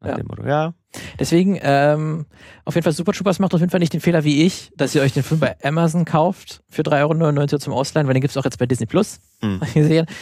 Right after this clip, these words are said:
Speaker 1: Mhm.
Speaker 2: Weil mittlerweile so viele Streaming-Dienste hast, da ver-,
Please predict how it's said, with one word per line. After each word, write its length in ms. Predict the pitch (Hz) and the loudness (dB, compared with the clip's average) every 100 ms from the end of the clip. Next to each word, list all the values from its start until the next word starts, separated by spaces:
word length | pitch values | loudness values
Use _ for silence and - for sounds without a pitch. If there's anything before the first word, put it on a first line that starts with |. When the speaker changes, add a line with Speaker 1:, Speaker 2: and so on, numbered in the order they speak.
| - - - | -14 -12 -8
Speaker 1:
Mhm. 80 | 98 | -4
Speaker 2:
Weil 140 | 131 | 0
mittlerweile 360 | 156 185 156 151 | 2 2 2 4
so 120 | 165 | 2
viele 160 | - 170 | 2 0
Streaming-Dienste 560 | - 196 175 143 143 165 | 2 4 4 4 2 2
hast, 160 | 165 | 0
da 60 | 160 | 0
ver-, 160 | 156 | 0